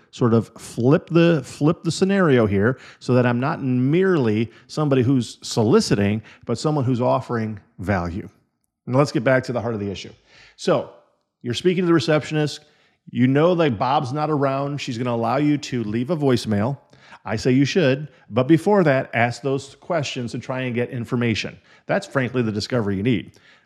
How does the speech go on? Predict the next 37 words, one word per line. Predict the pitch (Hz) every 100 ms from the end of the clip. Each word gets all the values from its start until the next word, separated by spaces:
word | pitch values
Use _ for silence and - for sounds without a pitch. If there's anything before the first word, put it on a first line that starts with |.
| -
When's | 107 139
the | 165 143
X | 147 -
date? | 143 143 - - _ _ _ _ _ _ 220 - -
Um, | 113 107 107
what's | 127
Bob's | 147 143 139
email | 143 135 123
address? | 110 117 113 - - _ -
What's | - -
Bob's | 123 117 -
cell | 120
phone | 101 98
number? | 87 - - _ _ -
You | 113
might | 147 156
get | 135 156
it, | 160
you | 131
might | 117 131 143
not. | 139 151 107
Frankly, | - 143 151 123
it |
is | 135
amazing | 113 123 165 110 98
how | 123
many | 123 117
times | 127 117 104
you | 110
can | 107
get | 113
a |
cell | 101 127 120
phone | 113 98
number | 90 87
from | 107 98
somebody. | 101 90 85